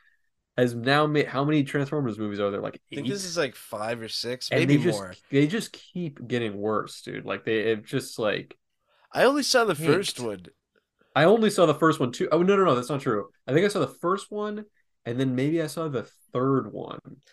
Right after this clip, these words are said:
Speaker 2: I'm so sick of movies, and as I say this, I can only think of two, the Avengers and Transformers, but to me, it's already a cliche of, like, "Oh, we're living in a normal world,"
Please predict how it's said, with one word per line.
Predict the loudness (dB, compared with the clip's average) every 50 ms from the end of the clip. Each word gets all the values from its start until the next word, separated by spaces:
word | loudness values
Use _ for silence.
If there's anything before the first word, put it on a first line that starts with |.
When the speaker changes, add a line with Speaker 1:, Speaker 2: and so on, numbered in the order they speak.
| _ _ _ _ _ _ 0
Speaker 2:
I'm | 2 2 2 2 0
so | -2 -2 0 0 2 4 4 4
sick | 4 2 2 0 0 -2 -2 -4
of | -6 -4
movies, | -6 -8 -8 -8 -6 -6 -4 -4 -4 -4 -6 -8 -12 _ _ _ _ -2
and | -2 -2 -2 -4 -4 0
as | 2 2 2 4
I | 2 2
say | 2 2 0 0 2
this, | 4 4 2 2 0
I | -2 -4
can | -6 -6 -6
only | -6 -6 -6 -6
think | -6 -6 -6 -6 -6
of | -10 -12 -12
two, | -8 -6 -6 -6 -6
the | -6 -6 -8
Avengers | -6 -6 -4 -6 -4 -4 -4 -4 -4 -6 -8
and | -10 -10 -12 -12
Transformers, | -10 -8 -8 -8 -8 -10 -12 -12 -10 -10 -10 -10 -10 -10 -12 -12
but | -8 -6 -6 -6 -6 -10 _ _ _ _ _ _ -4
to | -2 2
me, | 4 4 4
it's | 4 2 0 0
already | 2 4 4 4 2 2
a | -2
cliche | -2 -6 -8 -8 -6 -6 -4 -4 -2 -2 -2 -2 -4
of, | -6 -6 -8
like, | -8 -8 -8 -10 -12 -18 -20 _ _ _ _ _ _ _ _ _ _ _ _ _ _ _ _ _ -14 -8 -6
"Oh, | -4 -2 0 0 2 2 0
we're | 0 -2 -2 -2
living | 0 -2 -2 -2 -2 -2
in | -4 -4
a | -4
normal | -4 -4 -4 -4 -4 -6 -8 -10
world," | -10 -10 -6 -4 -4 -4 -4 -6